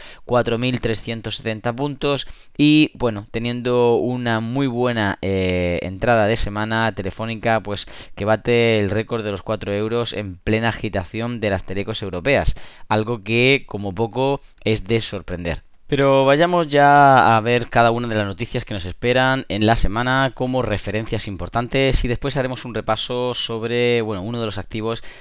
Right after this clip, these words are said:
que en este caso está teniendo alguna tirantez que otra. Después lo desvelaremos. Eh, muy bien, comenzamos entonces con el lunes veintidós, el día de hoy, en el que vemos cómo a partir prácticamente de las dos y media, eh, hora española,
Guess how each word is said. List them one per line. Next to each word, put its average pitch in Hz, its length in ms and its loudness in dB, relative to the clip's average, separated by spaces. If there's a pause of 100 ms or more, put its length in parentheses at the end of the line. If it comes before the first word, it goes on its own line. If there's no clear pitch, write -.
que 110 80 -4
en 110 80 0
este 104 180 -2
caso 104 800 -2
está 98 180 -6
teniendo 95 520 -6
alguna 92 320 -6
tirantez 87 380 -6
que 92 100 -8
otra. 78 400 -8
Después - 320 -8
lo 95 80 -2
desvelaremos. 90 580 -2 (320)
Eh, 117 280 2
muy 139 180 2
bien, 139 160 0
comenzamos 135 460 0
entonces 135 440 -4
con 123 320 -4
el 110 220 2
lunes 120 420 -2
veintidós, 107 560 -2
el 107 140 0
día 98 160 0
de 98 120 0
hoy, 139 240 2
en 127 100 -2
el 107 120 -2
que 98 220 0 (320)
vemos 139 460 2
cómo 135 600 0
a 117 80 2
partir 127 560 2
prácticamente 120 880 -2
de 107 160 0
las 95 240 2
dos 110 220 -8
y - 20 -8
media, 113 760 2
eh, 90 280 -2
hora 92 160 -4
española, 110 500 0